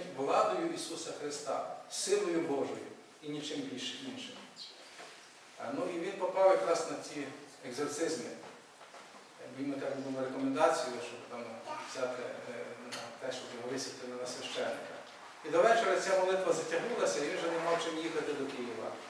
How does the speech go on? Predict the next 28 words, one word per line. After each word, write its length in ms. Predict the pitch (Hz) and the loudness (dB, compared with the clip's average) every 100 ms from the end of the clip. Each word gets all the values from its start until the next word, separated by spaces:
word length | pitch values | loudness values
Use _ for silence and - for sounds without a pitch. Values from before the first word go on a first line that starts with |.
| - - - - - - - - | -8 -8 -8 -10 -10 -12 -16 -6
Каже: 160 | 143 147 | -2 0
«Прошу 340 | 156 165 165 | 2 2 4
отця, 240 | 165 170 | 2 6
я, 100 | 175 | 6
я 240 | 170 165 170 | 6 4 2
би, 80 | 170 170 | 0 2
може, 180 | 165 165 | 2 2
десь 140 | 160 | 2
переночував 760 | - - - - 170 190 - | 2 0 0 0 4 6 8
тут, 160 | - - - 139 | 4 2 -2 -6
а 40 | |
завтра 320 | 135 156 156 143 | 0 2 2 0
би 80 | 131 | -2
зранку 340 | 143 147 151 143 | 0 2 0 -2
поїхав». 360 | 165 190 - 131 | -4 -4 -6 -6
Він 100 | 135 | -4
каже: 120 | - | 0
«Та 100 | - 165 | 0 2
нема 140 | 170 185 | 4 6
проблеми», 440 | 190 185 214 - | 6 6 6 6
а 60 | - - | 4 6
там 100 | 196 190 | 4 4
вони 120 | 185 185 | 0 2
молилися 360 | 185 185 - | 4 2 4
в 120 | 165 160 | 2 4
хаті. 300 | - - - - - - - - - - - - - - | 4 4 0 -6 -10 -16 -18 -18 -18 -18 -18 -18 -16 -6
А 20 | |
там 260 | 131 196 | 4 6